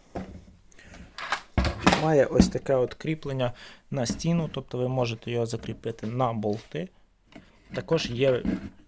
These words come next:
спеціальний гачок для того, щоб можна було закріпити на гілку, трубу чи будь-яку іншу, ем,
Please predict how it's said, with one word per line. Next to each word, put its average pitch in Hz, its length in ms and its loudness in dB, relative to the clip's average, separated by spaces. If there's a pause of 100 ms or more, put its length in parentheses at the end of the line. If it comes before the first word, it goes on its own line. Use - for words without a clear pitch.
(140)
спеціальний 127 720 -4
гачок 120 340 -4
для 120 100 -4
того, 127 240 -6
щоб 120 280 -6
можна 120 300 -4
було 113 200 -4
закріпити 113 580 -6
на 123 320 -4 (440)
гілку, 139 400 -2
трубу 120 380 -4
чи 117 260 -2
будь-яку 117 560 -4
іншу, 113 460 -4 (500)
ем, 104 800 -8